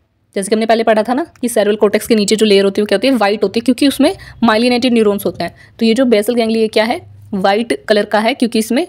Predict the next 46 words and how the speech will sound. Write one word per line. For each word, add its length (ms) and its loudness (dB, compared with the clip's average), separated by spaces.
myelinated 420 0
न्यूरॉन्स 420 0
है, 80 2
mostly 240 0
which 140 0
is 100 -8
composed 360 0
of 80 -2
number 280 2
of 160 -2
tracts, 300 -4
और 120 -2
इसमें 220 0
बहुत 160 0
सारे 200 0
ट्रैक्ट्स 440 -4
भी 80 -2
हैं। 120 -6
ट्रैक्ट्स 280 -4
मैंने 120 0
पहले 240 0
बहुत 220 0
बार 120 2
बता 160 2
रखा 180 -2
है 60 -2
कि 60 -6
ट्रैक्ट्स 240 -2
क्या 120 2
होते 140 -2
हैं, 100 0
जब 100 0
बहुत 220 2
सारे 200 0
न्यूरॉन्स 340 0
एक 140 0
साथ 120 2
इकट्ठा 280 0
होते 140 0
हैं 40 -6
तो 60 0
उसे 120 -4
क्या 80 2
बोलते 180 0
हैं, 80 -2
ट्रैक्ट। 340 -4